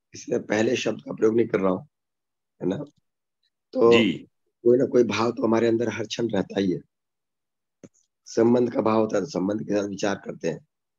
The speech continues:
Speaker 1: विरोध का भाव होता है, तो विरोध का विचार करते हैं। तो भाव विचार के मूल में रहता है। भाव में इतनी जल्दी परिवर्तन नहीं होगा, विचारों में बहुत तेजी से परिवर्तन होता है।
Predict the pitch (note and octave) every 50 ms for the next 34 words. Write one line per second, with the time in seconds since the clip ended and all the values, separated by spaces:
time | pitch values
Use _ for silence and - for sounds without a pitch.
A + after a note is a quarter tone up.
0 | _ _ - - A2+ A#2 A2+ A#2 A2+ A2+ - C3+ G2+ G#2+ G#2+ G#2+ G#2+ G#2 G2+ -
1 | A2 G#2+ G2 - - D2+ D#2 F2+ F#2+ G2 F#2+ - G2 F#2+ F#2+ F#2 - G#2 G2 F2+
2 | - F2+ D2+ - - F2 - - _ _ _ _ _ _ _ _ _ _ _ _
3 | _ _ _ _ _ _ _ _ _ _ _ _ _ - A#2+ A#2 A2+ A2 G2+ G2
4 | G#2 A2 A#2+ B2 C3 C#3+ C#3+ - - _ _ - F#2+ F#2+ G2 - G#2 G#2+ G#2+ -
5 | - - A#2 A2+ G#2+ G2+ G#2+ G#2 F#2+ F#2 E2+ D#2 D2 D2 - C#2 C2 - _ _
6 | _ _ _ _ _ _ _ _ _ _ _ _ _ _ _ _ _ _ _ _
7 | _ _ _ _ _ _ _ - - _ _ _ _ _ _ _ _ _ _ _
8 | _ - F#2 G2 G#2+ A#2 A#2 B2 B2+ C3 B2 A#2+ - - B2 A2+ A#2 A2+ A2+ A#2+
9 | A#2 A2+ A2 A#2 A#2 A2 G2 - G#2 A2 A2 G2 F2 D2 - - _ _ _ _
10 | _ _ _ _ _ _ _ _ _ _ _ G#2 G2 G2 - A#2 A#2 A#2 B2 A#2+
11 | A#2 A#2+ A#2+ A#2 A2+ G2+ G#2+ G2+ - - - A2 A2 A2 A#2 - - F#2+ G2 G2
12 | F#2+ - - - D#2 D2+ D2 - - - -